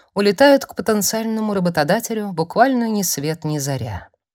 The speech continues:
Сейчас чуть больше восьми утра, это новый рекорд. Саана спускается по лестнице, ведущей на уютную тетину кухню. Привычным жестом она включает кофеварку и берет большую кружку.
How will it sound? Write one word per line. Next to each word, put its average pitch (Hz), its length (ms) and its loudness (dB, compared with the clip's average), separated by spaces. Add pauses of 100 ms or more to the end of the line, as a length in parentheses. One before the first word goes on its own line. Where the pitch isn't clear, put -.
(560)
Сейчас 262 400 -2
чуть 220 240 -6
больше 190 420 -4
восьми 180 360 -2
утра, 175 420 0
это 107 220 -8
новый 143 340 -4
рекорд. - 560 -8 (640)
Саана 208 440 2
спускается 196 580 -2
по 170 160 0
лестнице, 180 540 -2
ведущей 170 420 -4
на 165 160 0
уютную 151 640 -6
тетину 139 540 -6
кухню. 123 680 -10 (480)
Привычным 214 480 0
жестом 175 380 0
она 160 140 0
включает 170 580 -2
кофеварку 165 760 -4 (440)
и - 100 -2
берет 208 240 4
большую 202 480 0
кружку. - 600 -8